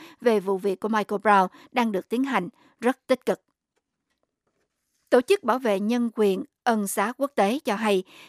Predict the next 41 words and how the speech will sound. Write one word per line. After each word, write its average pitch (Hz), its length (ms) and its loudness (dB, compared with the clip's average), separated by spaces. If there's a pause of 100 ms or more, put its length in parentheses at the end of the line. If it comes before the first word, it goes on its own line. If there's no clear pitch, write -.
các - 140 -2
báo 285 140 0
cáo 277 300 -4
về 262 120 0
tình 196 220 -4
trạng 180 260 -4
tra 214 200 -4
tấn 202 280 -2
và 214 220 -2
sách 254 220 -6
nhiễu 196 240 -2
trong 214 260 -4
ngành 175 200 -4
an 214 300 -4
ninh 202 200 -2
Mexico 196 500 2 (340)
đã 208 160 -2
tăng 247 240 -4
vọt 190 240 2 (320)
sáu 262 420 0 (120)
trăm 220 220 2
phần 190 260 -4
trăm 208 220 2 (340)
trong 202 240 2
thập - 260 -8
niên 208 140 -4
qua. 202 280 2 (920)
Khảo 247 180 0
sát 330 280 -4
mới 320 120 -2
được 226 140 -4
công 214 180 -6
bố 214 220 0
hôm 233 240 -4
bốn 202 200 -4
tháng 254 160 -6
chín 233 280 2 (340)
cũng 226 280 -2
tố 262 160 -2
cáo 311 180 -2
rằng 208 240 2